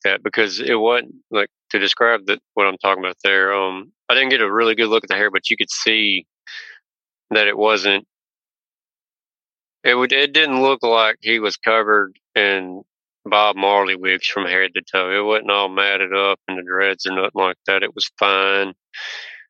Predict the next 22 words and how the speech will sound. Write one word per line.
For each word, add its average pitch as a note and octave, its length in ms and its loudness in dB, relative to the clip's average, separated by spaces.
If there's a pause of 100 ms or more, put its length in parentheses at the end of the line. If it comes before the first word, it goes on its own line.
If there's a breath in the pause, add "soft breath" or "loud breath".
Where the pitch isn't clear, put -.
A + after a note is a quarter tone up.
(140)
coarse G#2 400 0
hair. G2 420 0 (960 loud breath)
And F2+ 460 -2 (540)
I'm G#2 120 0
sitting - 200 -2
there G#2+ 100 0
looking A2 240 0
at F#2 60 -2
the - 60 -20
picture A#2 280 -2
of F#2+ 60 0
this F#2+ 200 -4
thing G2 240 0
on F2+ 220 -2
Google. F#2 440 -2 (1300)
And A2+ 100 2
I'm G2 60 -2
like, F#2 180 -4
"That's A2 240 -2
what G2 100 2
I F2+ 120 0
seen." G2+ 460 -2